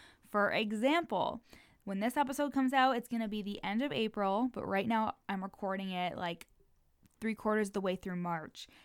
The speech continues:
and covid nineteen is really rampant right now all around the world, so everybody knows exactly what I'm talking about.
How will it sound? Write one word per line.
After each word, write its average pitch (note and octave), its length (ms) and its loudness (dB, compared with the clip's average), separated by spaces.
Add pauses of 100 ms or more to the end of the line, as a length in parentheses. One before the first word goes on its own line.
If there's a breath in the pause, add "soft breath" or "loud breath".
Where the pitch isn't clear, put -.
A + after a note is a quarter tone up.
(200 loud breath)
and F#3 540 -2
covid A#3 640 2
nineteen F#3+ 640 -2
is F3 280 -10
really G#3+ 340 0
rampant F3+ 460 -2
right F3 200 -6
now E3 340 -4 (300)
all G#3 260 6
around F#3+ 200 0
the F3 80 -6
world, - 320 -10
so - 80 -10
everybody F#3+ 340 -2
knows F3 240 -4
exactly E3 360 -8
what F3 80 -6
I'm F3+ 80 -8
talking F#3+ 320 -12
about. - 240 -8